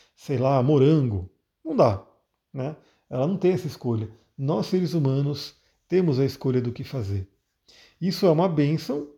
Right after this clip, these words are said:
mas ao mesmo tempo pode ser uma coisa muito complicada, porque se a gente tem escolha, a pergunta é: será que a gente tá escolhendo viver o nosso potencial?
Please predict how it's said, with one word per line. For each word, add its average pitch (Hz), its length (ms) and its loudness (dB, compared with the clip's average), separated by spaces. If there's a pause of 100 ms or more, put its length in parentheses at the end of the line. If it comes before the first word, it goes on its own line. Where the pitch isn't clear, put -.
(220)
mas 214 240 0
ao 202 80 2
mesmo 147 260 0
tempo 143 400 -4
pode 160 280 -4
ser 139 380 -4 (260)
uma 151 140 -8
coisa 120 200 -2
muito 117 200 -2
complicada, 208 540 -2
porque 139 640 -4 (300)
se - 140 -8
a 240 60 2
gente 156 240 0
tem 160 140 -2
escolha, 165 600 -2 (180)
a - 80 -8
pergunta 151 480 -2
é: 127 100 0
será 170 200 -2
que 190 80 -2
a 165 40 2
gente 160 180 0
tá 156 100 -6
escolhendo 151 640 0
viver 123 260 2
o 123 40 2
nosso 120 240 -4
potencial? 139 680 -6